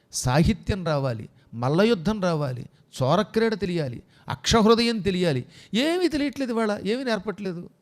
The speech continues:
ఎవడు చూస్తే వాడు టీచర్ అయిపోతున్నాడు. దానివల్ల ఏమవుతుంది? పిల్లలకి ఏమీ రావడం లేదు. ఓ డాక్టర్ గారి దగ్గరికి పూర్వం పెడితే చెయ్యి పట్టుకుని మొత్తం ఇలా చెయ్యి నాడి పట్టుకుని లోపల ఏముందో చెప్పి మందు వేసేసేవారు. ఇప్పుడు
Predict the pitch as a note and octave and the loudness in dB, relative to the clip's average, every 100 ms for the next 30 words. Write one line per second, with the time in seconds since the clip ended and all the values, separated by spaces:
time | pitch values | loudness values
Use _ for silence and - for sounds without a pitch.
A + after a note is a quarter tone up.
0 | _ _ _ _ - A3 B3+ B3 A3 D4+ | _ _ _ _ -4 0 0 -2 -4 -4
1 | E3+ D#3 C#3+ C#3 B2 A2 G#2 - - _ | -2 -2 -2 -6 -6 -8 -8 -10 -16 _
2 | - E3 A3 B3 A3 A#3 A#3+ F#3+ A3 B3+ | -4 -2 0 0 -2 -2 -4 -6 -6 -6
3 | A3 A3+ A#3 G#3+ G3 F3+ C#3+ - _ _ | -6 -6 -2 -2 -2 -2 -4 -6 _ _
4 | _ _ _ _ _ _ - G3+ F3 G#3+ | _ _ _ _ _ _ -4 2 2 2
5 | - B3+ B3+ A#3+ A#3+ F#3 G#3+ A#3 A3 F3+ | 0 0 0 0 -4 0 0 2 0 0
6 | F3 A3 A3 A3+ C4 B3 G3 - G#3 E3 | -2 0 -2 -2 -4 -2 -2 -2 -2 -2
7 | - F#3 D#3+ A3 A#3+ - D3 G3 B3+ A#3+ | -4 -4 -2 -2 -2 -2 2 4 4 2
8 | - A3+ B3 D4 F#3 G#3 A3+ A3 G#3+ A#3 | 2 0 0 0 2 2 2 2 2 -2
9 | G#3 C4 G#3+ G#3+ A3 G3 F3+ D3+ G#2 - | -2 -4 -4 2 4 4 2 -2 -2 -8
10 | _ _ _ _ _ _ _ - D#3+ F3+ | _ _ _ _ _ _ _ -10 -4 -4